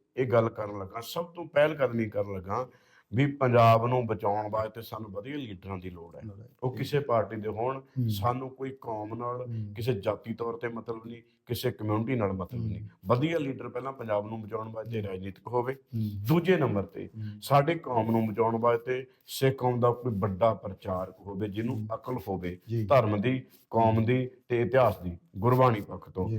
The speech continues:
Speaker 1: ਸਾਨੂੰ ਇਹ ਚਾਹੀਦਾ ਹੈ ਨਾ।
Speaker 2: ਹੂੰ।
Speaker 1: ਹੁਣ ਜਿਹੜੇ ਬੰਦੇ ਇਤਰਾਜ਼ ਕਰਦੇ ਆ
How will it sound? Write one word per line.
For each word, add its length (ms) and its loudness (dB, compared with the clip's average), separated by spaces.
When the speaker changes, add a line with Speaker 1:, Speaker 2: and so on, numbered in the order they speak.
Speaker 1:
ਸਾਨੂੰ 360 4
ਇਹ 80 0
ਚਾਹੀਦਾ 380 4
ਹੈ 100 0
ਨਾ। 100 -2
Speaker 2:
ਹੂੰ। 260 -2
Speaker 1:
ਹੁਣ 120 4
ਜਿਹੜੇ 260 8
ਬੰਦੇ 320 4
ਇਤਰਾਜ਼ 540 8
ਕਰਦੇ 340 0
ਆ 80 -2